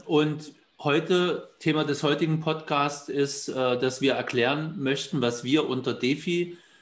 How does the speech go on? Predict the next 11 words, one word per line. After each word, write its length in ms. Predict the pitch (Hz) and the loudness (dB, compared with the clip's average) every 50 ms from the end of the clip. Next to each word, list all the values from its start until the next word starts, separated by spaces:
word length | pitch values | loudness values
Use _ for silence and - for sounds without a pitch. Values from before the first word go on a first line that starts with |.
| _ _ _ - | _ _ _ -4
äh, 180 | 131 131 127 | -2 0 0
verstehen. 680 | 127 - 127 117 - - 127 127 139 175 202 220 208 78 | 0 -2 -2 -4 -2 0 2 2 2 2 2 0 0 -2
Äh, 140 | 92 135 135 | -6 -8 -6
vielleicht 260 | - 147 131 131 - | -2 -2 -2 0 0
machst 240 | 147 143 143 - - | -2 -4 -4 -4 -4
du 40 | |
mal 100 | 147 135 | -4 -4
die 80 | 131 131 | -2 -2
nächste 280 | 127 127 127 - - 127 | -4 -6 -6 -8 -10 -6
Folie, 540 | - 139 139 143 165 185 190 190 196 - | 0 2 2 4 4 2 0 -2 -4 -6
Ralf. 380 | 151 151 156 170 196 190 - - | -4 -2 -2 0 -2 -2 -4 -8